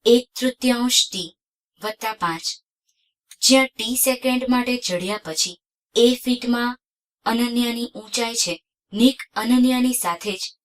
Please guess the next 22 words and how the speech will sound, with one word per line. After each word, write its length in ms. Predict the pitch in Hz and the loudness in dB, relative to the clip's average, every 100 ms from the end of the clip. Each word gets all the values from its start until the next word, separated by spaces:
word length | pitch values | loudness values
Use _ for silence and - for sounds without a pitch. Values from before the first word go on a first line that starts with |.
| _ _ - | _ _ -6
સમાન 420 | - 254 254 269 | 2 4 4 2
સમયે 360 | - 262 262 262 | 0 0 -2 -6
હરીફાઈ 520 | 226 170 - 269 - | -8 -12 -8 -4 0
શરૂ 240 | 247 202 | -2 -4
કરે 220 | 180 175 165 | -6 -6 -4
છે 140 | - - _ _ _ _ _ _ _ _ - | -6 -8 _ _ _ _ _ _ _ _ 0
અને 180 | 240 247 | 2 2
તે 120 | 247 | 0
અચળ 340 | - 196 226 233 | -2 -4 -4 -4
ઝડપે 460 | 226 214 226 226 226 226 _ | -4 -6 -6 -4 -6 -8 _
ચડી 320 | - 214 240 | -6 0 0
રહ્યો 260 | 214 165 175 | 0 -2 -4
છે. 160 | - 175 _ _ _ _ _ _ _ _ _ | -4 -8 _ _ _ _ _ _ _ _ _
તેની 280 | 233 226 247 | -2 0 -4
ઊંચાઈ 420 | 208 208 220 220 | -8 -6 -6 -6
નીચેના 400 | 208 214 220 220 | -10 -8 -6 -6
ટેબલમાં 540 | - 208 214 226 233 170 | -6 -6 -4 -6 -6 -8
બતાવી 420 | 160 165 160 175 | -8 -8 -6 -6
છે. 80 | 180 - _ _ _ _ _ _ _ _ _ _ _ - | -6 -10 _ _ _ _ _ _ _ _ _ _ _ 6
તો 60 | 262 | 8
અહીં 360 | 226 233 254 233 | 6 2 2 0
આ 180 | 247 | -2